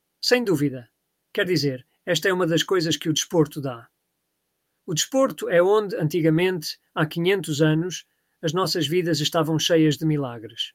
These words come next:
A Virgem Maria aparecia na encosta e a água benta salvava-nos das doenças e não precisávamos de vacinas. E agora já não temos milagres. O que é que fazemos com os milagres?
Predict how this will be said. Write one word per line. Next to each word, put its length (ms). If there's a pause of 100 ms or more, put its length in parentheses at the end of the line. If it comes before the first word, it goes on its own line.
(420)
A 80
Virgem 340
Maria 380
aparecia 500
na 120
encosta 720 (260)
e 160
a 120
água 340
benta 600 (320)
salvava-nos 960
das 220
doenças 640 (260)
e 120
não 340
precisávamos 840
de 100
vacinas. 760 (220)
E 120
agora 480 (240)
já 180
não 160
temos 320
milagres. 720 (220)
O 100
que 120
é 60
que 120
fazemos 500
com 160
os 140
milagres? 720